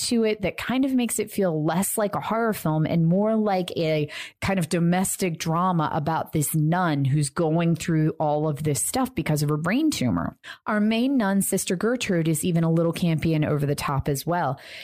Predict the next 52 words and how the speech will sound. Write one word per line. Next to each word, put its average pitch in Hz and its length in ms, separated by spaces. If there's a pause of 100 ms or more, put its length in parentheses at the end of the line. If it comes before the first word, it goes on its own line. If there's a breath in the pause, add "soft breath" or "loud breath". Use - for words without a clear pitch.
(140 loud breath)
She 247 420
is 202 120
amazingly 233 680
gorgeous 185 560
as 156 120
a 160 60
nun, 175 260
but 147 120
when 165 120
she 180 140
strips - 320
off 196 160
the 175 60
habit 240 420
and - 80
hits 160 260
the 170 100
town, 185 520
the 156 80
makeup 233 500
gets 226 220
a 220 40
little 220 380
over 208 260
the 202 120
top. 196 580
Um, 165 420
it 180 200
almost 214 540
is 185 160
kind 196 260
of 180 100
like 160 200
nineteen 180 480
eighties 170 300
Kathleen - 440
Turner 160 360
meets 151 340
Divine. 139 640 (320 loud breath)
Um, 160 320
her 170 260
outfits 220 400
get - 180
really 175 220
garish, 165 400
and 170 80
it 170 100
feels 247 400
almost 185 440
like 139 160
a 160 40
caricature. 196 720